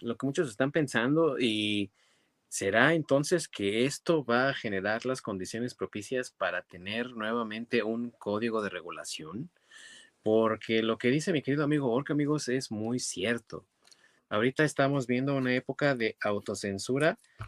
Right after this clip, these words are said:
y pe-, también una época de censura a través de los medios de las redes sociales. ¿Y esto qué puede significar para la industria? Hoy en día lo estamos viendo cómo están tratando de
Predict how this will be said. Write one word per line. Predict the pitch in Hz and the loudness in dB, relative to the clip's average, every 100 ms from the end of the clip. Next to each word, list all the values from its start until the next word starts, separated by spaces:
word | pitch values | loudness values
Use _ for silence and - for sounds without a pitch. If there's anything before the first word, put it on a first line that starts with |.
| - - - _ _ - | -16 -20 -20 _ _ -4
y | 120 | -2
pe-, | 123 120 - | -2 -4 -4
también | 107 110 107 113 151 | -4 -2 0 4 4
una | 139 135 127 | 4 2 2
época | 110 113 123 - 160 170 | 2 0 0 2 2 2
de | 107 95 104 101 | -2 0 2 2
censura | 101 104 98 113 131 - | -2 -8 -8 -2 -2 0
a | 113 | -4
través | 104 98 95 117 127 | -2 -4 -2 -4 -2
de | 135 | -4
los | 123 101 | -6 -6
medios | 117 143 127 | -6 -6 -6
de | |
las | 92 | -8
redes | 90 101 98 | -8 -10 -12
sociales. | 92 - 95 87 - - _ _ _ _ _ _ | -12 -8 -8 -8 -18 -20 _ _ _ _ _ _
¿Y | 113 107 107 110 110 - | -10 -6 -4 -2 -4 -4
esto | 120 123 - 156 | 0 0 2 0
qué | 151 | 0
puede | - 151 | 0 0
significar | 135 120 - 123 120 | 0 -6 -4 -4 -2
para | 117 | -2
la | 104 | -2
industria? | 101 117 110 95 | -4 -4 -4 -2
Hoy | 131 196 | 0 0
en | |
día | 185 175 | 0 -2
lo | |
estamos | 156 156 156 | -2 -2 -2
viendo | 139 135 170 - - - _ | -2 -4 -4 -6 -20 -20 _
cómo | - 135 151 160 170 _ _ _ _ - | -2 2 6 4 2 _ _ _ _ -6
están | 104 - 127 131 | -4 0 4 4
tratando | 131 117 113 117 123 123 120 _ - | 4 0 2 0 2 0 -2 _ -6
de | 107 101 98 98 101 | 0 2 4 2 -2